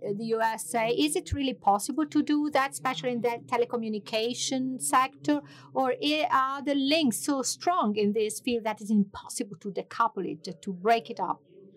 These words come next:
I think that this decoupling is possible and is already going on,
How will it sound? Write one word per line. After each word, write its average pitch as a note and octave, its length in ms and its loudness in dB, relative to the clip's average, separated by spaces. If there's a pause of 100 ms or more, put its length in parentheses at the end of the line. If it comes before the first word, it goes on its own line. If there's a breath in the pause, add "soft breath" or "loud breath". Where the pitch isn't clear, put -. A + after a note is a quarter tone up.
(760 loud breath)
I C4 200 6
think C#4+ 480 -2
that A#3 460 -4 (180)
this A3+ 500 -2
decoupling C4 840 2 (160)
is A#3 300 2
possible F3 600 -2
and A3 180 2
is G3 180 -4
already F#3 340 -4
going A#3+ 400 0
on, D4+ 340 0